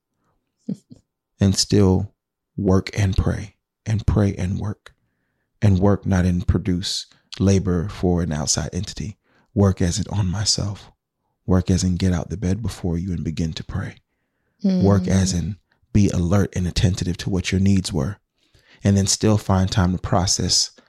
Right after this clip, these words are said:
Speaker 2: my feelings.
Speaker 1: Mm.
Speaker 2: And this is why the brothers that were around me were so important,
Speaker 1: Mm-hmm.
Speaker 2: 'cause they knew how to show up just for that slither of time.
Speaker 1: Mm-hmm.
Speaker 2: That was for me. But I,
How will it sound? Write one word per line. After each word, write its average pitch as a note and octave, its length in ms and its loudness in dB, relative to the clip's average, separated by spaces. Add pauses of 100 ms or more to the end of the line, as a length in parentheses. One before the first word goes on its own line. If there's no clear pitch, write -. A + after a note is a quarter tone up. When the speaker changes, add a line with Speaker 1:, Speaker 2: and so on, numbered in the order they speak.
(120)
Speaker 2:
my G2 200 4
feelings. - 540 -4
Speaker 1:
Mm. F#3 680 -2 (300)
Speaker 2:
And G2+ 120 6
this G2 140 4
is F#2 80 2
why F#2 140 4
the F2+ 100 2
brothers F#2+ 360 2
that F#2 100 2
were F2 180 0
around F#2+ 260 4
me F#2+ 80 2
were E2+ 100 -4
so - 200 -2
important, D#2+ 540 -2 (260)
Speaker 1:
Mm-hmm. F#3+ 500 -4
Speaker 2:
'cause - 100 2
they F#2+ 120 4
knew G#2 140 6
how F2+ 120 4
to F2+ 60 0
show G2+ 240 2
up F2+ 80 -2
just G2 160 -4
for F#2 80 -2
that F2+ 160 0
slither G2 440 2
of G2 80 -2
time. A#2 400 2 (120)
Speaker 1:
Mm-hmm. F#3 400 -2
Speaker 2:
That F#2 160 0
was F2+ 120 0
for F2+ 140 0
me. F2+ 240 0 (2500)
But G#2 180 2
I, G#2 480 2